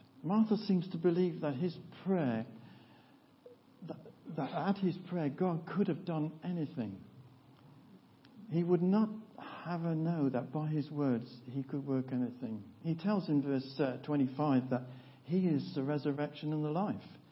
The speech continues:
The one who believes in him will live even though they die. And whoever lives by believing in him will never die. And he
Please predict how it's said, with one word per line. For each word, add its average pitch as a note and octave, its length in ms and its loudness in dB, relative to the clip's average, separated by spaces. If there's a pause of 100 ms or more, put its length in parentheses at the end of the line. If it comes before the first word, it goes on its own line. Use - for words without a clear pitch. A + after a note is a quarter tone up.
(260)
The D3 80 4
one F3 220 2
who E3+ 80 4
believes E3 440 2
in D3+ 160 2
him E3 200 4
will D#3+ 140 4
live E3 260 4
even D3+ 280 2
though D#3+ 160 0
they D#3+ 180 0
die. D#3+ 360 0 (480)
And D#3 140 4
whoever F#3 300 6
lives E3+ 320 4
by D3+ 220 -2
believing E3 440 0
in D#3+ 160 2
him F3 180 2
will F3+ 100 0
never G#3+ 320 2
die. G#2 360 -4 (720)
And D#3+ 140 0
he F#3+ 160 4